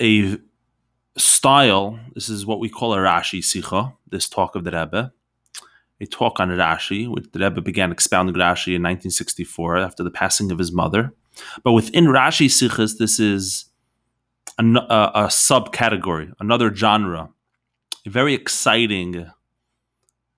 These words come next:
subsection of Rashi Sichos, where the Rebbe doesn't have a Rashi in front of him, but he so identifies, the Rebbe so captures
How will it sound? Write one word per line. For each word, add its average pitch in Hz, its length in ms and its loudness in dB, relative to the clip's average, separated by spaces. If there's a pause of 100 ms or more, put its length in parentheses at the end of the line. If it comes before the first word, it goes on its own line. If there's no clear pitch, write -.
(240)
subsection 107 800 0
of 90 140 -2
Rashi 92 320 0
Sichos, 87 600 -8 (540)
where 98 640 2 (300)
the 101 240 -6
Rebbe 113 720 2 (120)
doesn't 131 300 0
have 117 160 0
a 110 60 6
Rashi 104 380 2
in 95 100 -8
front 123 280 -4
of 104 100 -8
him, 87 280 -12 (1120)
but 110 460 2 (260)
he 123 300 -8
so 143 380 2
identifies, 107 880 0
the 90 100 -10
Rebbe 110 260 -2
so 120 680 -4 (920)
captures 98 800 -6